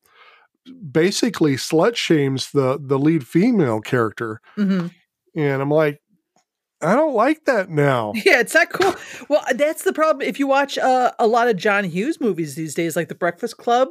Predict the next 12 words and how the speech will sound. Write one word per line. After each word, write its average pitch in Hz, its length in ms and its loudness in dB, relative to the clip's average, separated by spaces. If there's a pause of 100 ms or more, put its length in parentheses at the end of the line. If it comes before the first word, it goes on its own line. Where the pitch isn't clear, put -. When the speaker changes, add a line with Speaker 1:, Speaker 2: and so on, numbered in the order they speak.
(160)
Speaker 2:
or, 190 460 2 (260)
or 269 280 6
Sixteen 330 500 -2
Candles, 330 580 0 (400)
oh 254 160 2
my 302 160 2
Speaker 1:
Oh. 123 80 2
Speaker 2:
God. 226 380 4
<laughs> - 20 -4
It's 302 300 0
like, - 180 0
you, 277 220 0